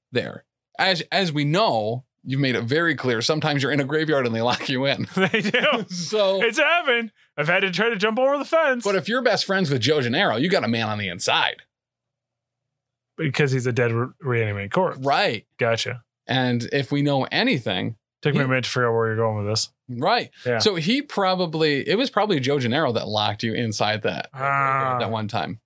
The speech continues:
Speaker 2: He was like, "I, I wanna hang out."
Speaker 1: Yeah. That's
Speaker 2: Ah, the Snyder Cut's so good.
Speaker 1: I mean, who else but a zombie would watch the Snyder Cut <laughs> as many times as Joe Gennaro?
Speaker 2: <laughs> Accurate.
Speaker 1: So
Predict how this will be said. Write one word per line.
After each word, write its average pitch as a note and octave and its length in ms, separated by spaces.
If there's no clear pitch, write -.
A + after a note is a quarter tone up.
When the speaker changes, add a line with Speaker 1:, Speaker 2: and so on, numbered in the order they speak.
Speaker 2:
He C3+ 60
was B2+ 80
like, A#2+ 160
"I, A#2 460
I A2+ 40
wanna A#2 220
hang A#2 160
out." A2 560
Speaker 1:
Yeah. F#3 280
That's D#3+ 120
Speaker 2:
Ah, A2+ 680
the A2 60
Snyder A#2+ 280
Cut's A#2+ 240
so A2+ 180
good. A2 600
Speaker 1:
I C3+ 100
mean, C#3 380
who A#3 220
else F3+ 380
but C#3 320
a B2 100
zombie A#2 500
would G#2+ 240
watch A#2 460
the B2+ 120
Snyder C#3 360
Cut - 220
<laughs> - 40
as - 140
many C#3 220
times A#2 300
as C#3 120
Joe C3+ 180
Gennaro? D3 400
Speaker 2:
<laughs> - 20
Accurate. E3 640
Speaker 1:
So B2 640